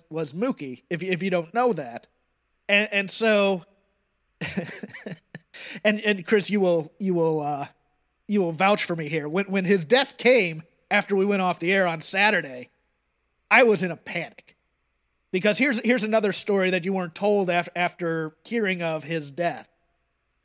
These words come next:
is that, the, yes, they were keeping it a secret, including Mookie himself, since October.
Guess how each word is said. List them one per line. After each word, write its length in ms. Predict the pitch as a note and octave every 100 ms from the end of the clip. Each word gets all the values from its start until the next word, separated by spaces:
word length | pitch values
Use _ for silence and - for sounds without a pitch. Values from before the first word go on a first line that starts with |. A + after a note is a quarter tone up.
| _ G3+
is 260 | F#3+ D#3
that, 320 | D#3+ F#3+ F#3 _ _ _ _
the, 180 | E3+ G3
yes, 260 | A3 C#4 -
they 100 | A3+
were 100 | G#3
keeping 300 | - G3 G3
it 40 |
a 80 | E3+
secret, 360 | - G#3 D#3+ D#3
including 400 | D#3+ G3+ F3+ E3+
Mookie 220 | D#3+ D#3
himself, 340 | C#3+ G3+ F#3+
since 200 | - F3+
October. 680 | E3 - - G3 F3 B2